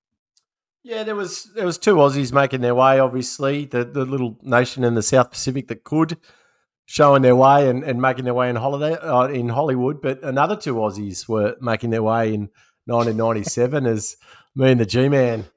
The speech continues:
left Australia behind to start off our travels. So, look, I, of course I won't go into much 'cause you, you all know the, uh, the, the, the cool bits about travels. But I will just say, this film reminded me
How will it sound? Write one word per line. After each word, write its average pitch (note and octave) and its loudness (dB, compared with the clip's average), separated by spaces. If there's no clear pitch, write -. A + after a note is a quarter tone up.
left A#2+ -6
Australia B2 0
behind B2 2
to A#2 -6
start B2 2
off A#2 0
our A2 -2
travels. B2+ -4
So, A#2+ 2
look, A#2+ -2
I, B2+ 4
of C3 -2
course C3+ 0
I - 2
won't G#2+ 0
go G#2 -2
into G2+ -8
much G2+ -6
'cause G#2 -8
you, A#2 -8
you A2+ -6
all G#2 -2
know F#2+ -6
the, G2+ -4
uh, G2 2
the, A2 -2
the, B2+ -8
the A#2+ -8
cool G#2+ -2
bits G2 -10
about G2 -10
travels. G#2+ -6
But C3 2
I B2+ 4
will E3 4
just G#3+ -6
say, G#3 4
this E3 0
film F#3 2
reminded C#3 4
me G2 -6